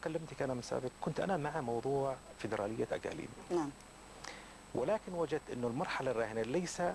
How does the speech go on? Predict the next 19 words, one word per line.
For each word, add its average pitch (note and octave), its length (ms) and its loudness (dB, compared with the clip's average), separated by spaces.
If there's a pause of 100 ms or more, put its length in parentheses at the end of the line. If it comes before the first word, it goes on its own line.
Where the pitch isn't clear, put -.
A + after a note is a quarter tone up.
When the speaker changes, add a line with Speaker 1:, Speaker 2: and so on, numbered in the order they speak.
(420)
Speaker 1:
عملية B2+ 440 2 (180)
ال-، G#2+ 220 2
ال-، G#2+ 160 0
ال-، A2+ 160 0
ال-، A2+ 380 0
ال-، - 340 -2
الجري A#2 400 2
وراء A#2 400 0 (320)
أو A2 100 0 (100)
محاكاة B2+ 640 2 (600)
مزاج A2+ 500 4 (180)
الشارع G#2 360 0
الجنوبي G2+ 500 0 (240)
بأي - 100 4
شكل G2+ 120 -2 (100)
من - 100 -2
الأشكال، - 340 -2 (720)
ولكن C#3+ 460 0 (240)
يقيني E3 600 2